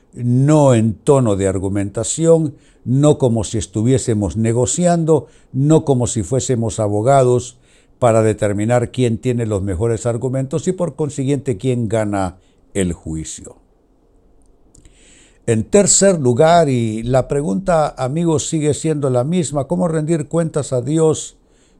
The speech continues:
con dignidad? Hay que hacerlo de esta forma. Hay que llamar las cosas por su nombre en ese encuentro con Dios. Aunque duela, llamar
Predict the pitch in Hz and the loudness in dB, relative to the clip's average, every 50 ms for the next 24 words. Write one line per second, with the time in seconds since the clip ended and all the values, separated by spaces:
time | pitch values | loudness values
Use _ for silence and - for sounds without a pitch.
0 | _ - 175 175 156 170 170 170 175 185 190 202 214 202 180 123 101 101 - - | _ -8 -6 -4 -2 -2 -2 0 0 0 2 2 2 2 2 0 -2 -6 -10 -16
1 | _ _ _ _ _ _ _ _ _ - - - _ _ _ _ _ - 87 - | _ _ _ _ _ _ _ _ _ -20 -20 -20 _ _ _ _ _ -6 -4 -4
2 | - - 196 147 - - 175 170 160 170 170 165 165 160 156 147 156 - _ _ | -2 -2 -2 -2 -2 0 0 0 0 0 2 2 4 4 2 0 -2 -6 _ _
3 | _ _ _ _ _ - 139 160 160 131 - - 143 127 - - 180 175 147 120 | _ _ _ _ _ -10 -4 -2 -2 -2 -2 -4 -4 -4 0 2 4 4 4 2
4 | 110 113 104 - - _ _ _ _ _ _ _ _ _ _ - - 95 90 101 | 0 -4 -6 -8 -10 _ _ _ _ _ _ _ _ _ _ -10 -10 -4 0 2
5 | 98 92 95 92 - - _ - 131 127 156 156 147 165 180 180 180 170 190 - | 2 2 2 0 -4 -10 _ -14 -8 0 0 0 0 2 0 0 0 -2 -4 -8
6 | - - - 147 151 151 131 - - - 202 180 - 127 107 - - - 123 104 | -10 -10 -6 -2 -2 -2 -2 -2 -2 -2 -2 0 0 -4 -6 -4 -2 -2 -2 -2
7 | - - 110 104 117 120 113 101 92 82 85 85 92 - - 107 127 127 - 123 | -2 -4 0 2 4 4 4 4 2 -2 -4 -6 -6 -8 -8 -6 -6 -6 -4 -4
8 | 120 107 101 113 113 104 92 - 98 82 - _ _ _ - 92 85 80 90 95 | -6 -6 -2 -2 -2 -2 -2 -6 -10 -12 -12 _ _ _ -8 -8 -6 -6 -8 -10
9 | 101 - - - - - - _ _ _ _ _ _ _ _ _ _ _ - - | -10 -14 -16 -20 -20 -20 -20 _ _ _ _ _ _ _ _ _ _ _ -6 -2
10 | 190 208 - 220 226 226 240 233 214 156 120 110 - - _ _ _ _ _ - | -2 -2 0 0 -2 0 0 -2 -2 -2 -6 -8 -10 -18 _ _ _ _ _ -20
11 | - - - _ _ - - - _ - - - 135 175 190 175 190 196 196 196 | -20 -20 -20 _ _ -20 -20 -20 _ -20 -12 -2 0 0 2 2 2 2 2 2
12 | 190 180 185 - - | 2 0 -4 -8 -14